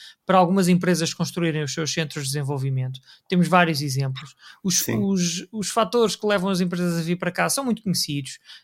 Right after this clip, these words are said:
Speaker 1: Temos talento qualificado a um preço abaixo da média europeia, temos muito sol, boa comida, portanto,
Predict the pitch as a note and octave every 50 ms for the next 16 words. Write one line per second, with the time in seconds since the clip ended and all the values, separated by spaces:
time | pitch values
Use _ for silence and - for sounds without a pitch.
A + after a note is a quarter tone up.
0 | _ _ - E3+ D#3+ C#3 - G3 F3+ E3 F3 F3 F3 - F3+ F3 E3+ D#3+ - A#3
1 | A3+ - A3 A3 G#3+ G3+ F#3 F#3 E3+ F3 E3 E3 D#3+ D3+ - - D#3+ C#3+ D#3 D#3
2 | C#3+ - - D3 C#3+ C#3+ C#3 D#3 F3 F#3 F3+ F3+ G3 F3+ F3 E3+ E3 D#3+ D#3+ -
3 | - - _ _ - E3+ D#3+ D3+ D#3+ E3 D#3+ C3+ - - - A3+ G#3 G3 G3 F3+
4 | E3+ D3+ D#3+ D#3+ D#3 - - F#3+ F#3+ F#3+ F#3+ F3+ F3+ F3+ F3+ - F#3 F3 E3 -